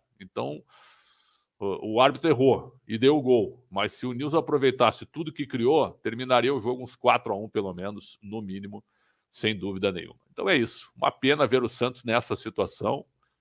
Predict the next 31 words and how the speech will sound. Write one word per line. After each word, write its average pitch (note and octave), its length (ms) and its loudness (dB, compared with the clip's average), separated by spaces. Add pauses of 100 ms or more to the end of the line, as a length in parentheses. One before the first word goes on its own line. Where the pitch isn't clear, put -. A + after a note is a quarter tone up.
Eu - 80 -18
gosto A2 320 0
muito B2 260 -8
do G2+ 80 -10
Santos. A#2 460 -4
Agora, A#2+ 580 6 (440)
ah, G#2+ 280 2
a A2 40 8
atuação A#2 440 0
contra A#2+ 240 -6
o G#2+ 40 -2
News G#2+ 200 -4
Old G#2+ 160 0
Boys G#2 240 0
foi G#2+ 140 -2
constrangedora A2+ 1000 -2 (440)
e G#2+ 100 -10
contra A#2+ 320 -6
o A2+ 60 -10
Coritiba, A2+ 760 2 (920)
se - 180 -12
não A2+ 160 -2
mudar A2+ 300 0
a A2 40 4
postura, A2+ 460 -2
pelo A2+ 240 -4
menos A#2 240 -4
em A#2+ 80 -2
termos A2+ 320 -2
de G#2 100 -6
entrega, G#2+ 640 2